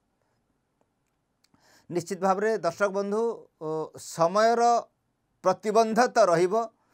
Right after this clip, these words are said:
ପ୍ରତି ସପ୍ତାହରେ ମୁଁ ଘଣ୍ଟାଟିଏ ଆପଣଙ୍କ ପାଖରେ ଠିଆ ହେଇକି ସପ୍ତାହକର ହିସାବ ଦେବାକୁ ଆସୁଛି। ଆପଣ ଆମ ସପ୍ତାହକ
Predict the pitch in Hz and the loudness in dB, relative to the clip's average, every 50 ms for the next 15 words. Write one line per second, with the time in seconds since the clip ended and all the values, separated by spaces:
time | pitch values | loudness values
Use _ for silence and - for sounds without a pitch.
0 | _ _ _ _ _ - 185 185 - - 247 233 - - 190 - _ _ - 233 | _ _ _ _ _ -4 -4 -4 -4 -6 -8 -4 -2 -2 -2 -2 _ _ 4 6
1 | 220 214 220 226 240 254 247 226 196 190 202 220 240 240 240 - - _ _ 120 | 6 6 6 6 4 2 0 0 -2 -4 -4 -2 -2 -2 -4 -6 -10 _ _ -4
2 | 113 156 175 196 190 - 240 240 233 165 175 175 131 101 - _ _ _ _ _ | -2 0 0 0 4 8 10 10 10 8 4 -2 -4 -4 -8 _ _ _ _ _
3 | _ - - 160 165 - - 240 226 240 240 233 233 233 233 196 - 220 185 - | _ -4 -2 -2 -2 0 -2 -2 0 -2 -2 -4 -4 -4 -4 -2 0 -2 0 2
4 | - 202 208 190 - _ _ - - 196 226 226 247 208 190 175 156 120 - 127 | 0 0 0 0 -4 _ _ 0 4 6 8 8 8 6 6 2 -2 -6 -8 -12
5 | 117 98 - _ _ _ _ _ _ _ - - - 180 175 - - _ _ - | -12 -12 -14 _ _ _ _ _ _ _ -20 -2 0 0 0 0 -2 _ _ 4
6 | 233 220 220 226 226 - - - - 233 208 170 131 147 151 - 220 220 233 208 | 6 8 8 6 6 4 0 0 2 2 2 0 -2 -4 2 6 8 8 8 6
7 | 190 180 220 226 214 240 233 233 240 254 247 226 - 254 262 208 - 294 294 - | 6 6 6 8 8 6 4 4 2 2 2 2 2 -2 -6 -8 -8 -10 -12 -12
8 | _ _ _ _ _ _ _ _ _ - 165 175 262 - 277 262 220 151 110 - | _ _ _ _ _ _ _ _ _ 0 0 0 4 6 6 6 6 4 0 -4
9 | _ _ _ _ - - 185 208 226 254 262 - - - 196 190 - _ _ - | _ _ _ _ -2 0 0 2 2 0 -2 -2 0 0 0 -2 -2 _ _ 4
10 | 285 269 285 285 277 | 6 6 6 6 4